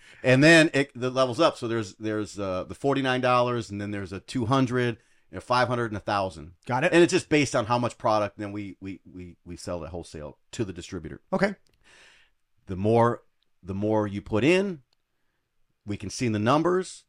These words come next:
Speaker 1: the more likely they are to do something. Like, I, I teach how to flip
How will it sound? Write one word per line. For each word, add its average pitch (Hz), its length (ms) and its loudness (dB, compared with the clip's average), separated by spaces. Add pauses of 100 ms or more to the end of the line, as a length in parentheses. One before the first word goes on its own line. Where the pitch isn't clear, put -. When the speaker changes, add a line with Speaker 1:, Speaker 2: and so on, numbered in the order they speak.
Speaker 1:
the 104 80 -6
more 123 280 0
likely 120 360 -2
they 110 120 -2
are 107 80 0
to 101 80 -6
do 98 140 -8
something. 78 500 -14
Like, 139 140 0
I, 185 180 4
I 156 120 4
teach 170 240 -2
how 139 100 2
to 117 60 -2
flip - 340 -4